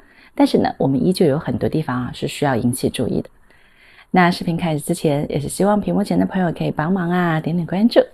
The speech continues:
点点赞，谢谢大家。接下来呢，我们就一起来聊聊女篮吧。那么眼下的这一支中国女篮呢，综合实力啊，排名啊第二，仅次于美国队。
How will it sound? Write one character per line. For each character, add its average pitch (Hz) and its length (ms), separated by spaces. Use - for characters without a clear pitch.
点 220 100
点 262 140
赞， 320 180
谢 - 160
谢 - 60
大 - 100
家。 - 180
接 - 80
下 214 140
来 185 100
呢， 185 200
我 151 80
们 151 80
就 143 100
一 151 100
起 147 140
来 131 80
聊 131 160
聊 135 180
女 - 180
篮 - 220
吧。 - 160
那 214 60
么 196 240
眼 151 200
下 190 180
的 170 80
这 175 120
一 170 100
支 170 160
中 175 180
国 170 80
女 147 140
篮 127 180
呢， 143 220
综 147 140
合 160 120
实 143 200
力 147 120
啊， 123 220
排 123 180
名 127 220
啊 123 140
第 - 160
二， 226 200
仅 185 200
次 - 160
于 285 80
美 294 200
国 - 180
队。 - 180